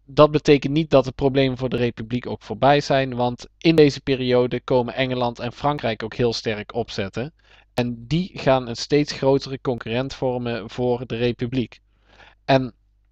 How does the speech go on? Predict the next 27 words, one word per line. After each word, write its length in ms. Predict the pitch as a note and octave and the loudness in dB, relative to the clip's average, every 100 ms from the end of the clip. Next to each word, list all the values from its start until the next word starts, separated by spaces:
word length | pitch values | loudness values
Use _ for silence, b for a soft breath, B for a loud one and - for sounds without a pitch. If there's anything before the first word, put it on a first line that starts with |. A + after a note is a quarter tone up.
| _ _ - | _ _ -14
eh, 380 | - C3+ C3+ C3+ | 0 4 4 4
ik 80 | |
heb 140 | E3 E3+ | 6 6
het 120 | D#3+ | 4
begrip 320 | C#3+ D#3 E3 | 0 2 4
al 140 | C#3+ B2+ | 4 4
eens 140 | A#2 | 4
vaker 360 | E3 D#3+ E3 D3+ | 4 4 4 6
laten 260 | C#3 C3+ | 6 4
vallen 280 | C#3 C3 C3 | 4 4 4
in 120 | C3 | -2
verschillende 460 | B2+ - D3 B2+ A2+ | -6 -4 -2 -2 -4
filmpjes, 520 | - D3 D#3 D#3 - | 0 0 0 -4 -2
maar 380 | C3+ C3 C3 - | 2 4 2 -2
nu 260 | B2+ D#3+ F#3+ | -2 0 2
zien 220 | F#3 D#3+ | 0 0
we 80 | C#3 | 2
helemaal 420 | C3 A#2 C3+ D3+ | 0 0 2 2
het 100 | D3+ | 0
principe 440 | C3+ - - C#3+ | -6 -4 -4 -2
van 160 | - B2 | -2 -4
het 120 | A#2+ | -4
machtsevenwicht 840 | A2+ B2+ - A2+ A2 - G2+ G2 | -2 -2 -2 -6 -6 -6 -10 -10
terugkomen 560 | - A2+ - A2 G2+ G2+ | -8 -10 -6 -6 -6 -10
in 100 | G#2 | -8
deze 300 | G#2+ G2+ - | -6 -6 -8
periode. 640 | G#2+ G2+ F#2+ G2+ G2+ - | -10 -10 -10 -10 -12 -16